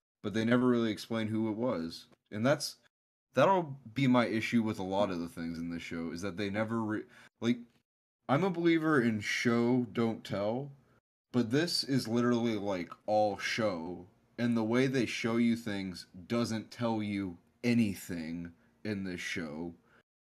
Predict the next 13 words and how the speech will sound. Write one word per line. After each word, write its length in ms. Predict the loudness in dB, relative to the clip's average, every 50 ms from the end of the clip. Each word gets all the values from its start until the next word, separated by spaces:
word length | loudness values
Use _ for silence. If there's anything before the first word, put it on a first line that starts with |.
| _ _ -4
It's 180 | -2 -2 2
a 60 | 4 6
lot 200 | 6 6 6 4
of 140 | 0 -4
great 260 | 0 2 2 2 4 2
eye 200 | 2 2 2 0
candy 680 | 0 -4 -6 -6 -4 -4 -4 -4 -4 -4 -4 -6 -10 _ -20 -20 _ _ _ _ _ _ -4 -2
on 180 | -2 0 0
top 320 | 0 2 4 4 4 4 2
of, 160 | -2 -2 0
like, 380 | 2 2 2 2 0 -4 -6 -14 -18 -20 -20 _ _ _ _ _ _ -4
it's 160 | -4 -4 -2
gil-, 220 | -2 0 0 0